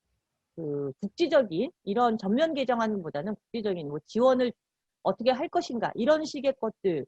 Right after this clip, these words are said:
혹은 어떻게 추적과 벌금을 더 줄 것인가 이런 좀 인권 침해적인 이런 두 가지 양상으로 어, 여러 법안들이 올라와 있어서 대안적인 법안을 만드는 것이 인권운동의 또 하나의 과제로 있습니다.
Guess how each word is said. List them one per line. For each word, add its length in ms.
혹은 280
어떻게 300
추적과 760
벌금을 380
더 220
줄 140
것인가 420
이런 200
좀 120
인권 260
침해적인 520
이런 180
두 180
가지 360
양상으로 640
어, 480
여러 440
법안들이 440
올라와 480
있어서 460
대안적인 540
법안을 340
만드는 540
것이 260
인권운동의 720
또 100
하나의 360
과제로 340
있습니다. 460